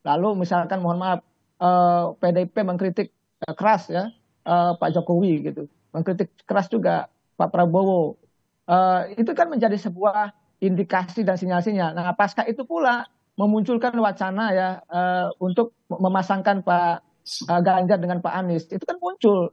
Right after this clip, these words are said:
respon-respon itu dan tentu ini bukan menjadi sebuah gimmick ya, saya melihatnya ini bagian daripada strategi-strategi yang dilakukan oleh koalisi-koalisi yang lain untuk bisa tadi ya, eh, tadi ya,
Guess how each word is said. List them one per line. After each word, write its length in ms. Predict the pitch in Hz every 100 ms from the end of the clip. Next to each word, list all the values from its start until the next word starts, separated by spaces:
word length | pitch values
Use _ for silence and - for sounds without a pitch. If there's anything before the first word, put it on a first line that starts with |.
| -
respon-respon 560 | 196 196 214 202 - 208
itu 200 | 226 185
dan 320 | 185 180 180 _ _ _ 202
tentu 240 | 202 330
ini 240 | 247 294
bukan 640 | 233 185 180 185 196 214 202
menjadi 300 | 196 196 190
sebuah 720 | 185 175 180 180 175 170 -
gimmick 400 | 185 220 240 233
ya, 80 | 170
saya 140 | 175 196
melihatnya 420 | 180 180 226 196 _
ini 80 | 277
bagian 300 | 403 262 285
daripada 260 | 220 220 208
strategi-strategi 840 | - 196 208 202 190 190 208 196
yang 80 | 190
dilakukan 560 | 175 170 170 202 196 175
oleh 240 | 170 165 _ _ -
koalisi-koalisi 800 | 180 190 180 170 180 190 226 233
yang 140 | 196
lain 340 | 233 269 226 190
untuk 160 | 196 -
bisa 180 | 185 196
tadi 380 | 226 202 175
ya, 180 | 175 165 160 _ _ -
eh, 340 | 196 196 190 185 -
tadi 240 | 202 196
ya, 240 | 180 165